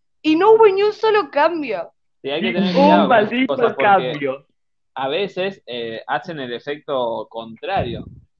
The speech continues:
Speaker 2: Yo me acuerdo que una vez estuve en-, enfermo y me habían salido una, unas cosas en las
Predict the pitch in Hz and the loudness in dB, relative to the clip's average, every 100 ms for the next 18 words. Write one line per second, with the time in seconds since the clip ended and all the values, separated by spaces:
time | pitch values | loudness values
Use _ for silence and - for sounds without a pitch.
0 | _ _ _ 160 170 170 180 165 170 165 | _ _ _ -12 -8 -6 -6 -6 -8 -10
1 | 170 165 170 156 143 _ 131 127 131 196 | -12 -8 -6 -6 -10 _ -10 -10 -10 -6
2 | 196 185 190 196 - _ 123 127 127 127 | -6 -6 -10 -12 -14 _ -12 -10 -10 -10
3 | 143 165 147 151 165 143 123 117 107 131 | -10 -8 -8 -8 -8 -8 -10 -10 -12 -14
4 | 143 131 151 151 151 123 117 | -14 -12 -12 -12 -14 -16 -16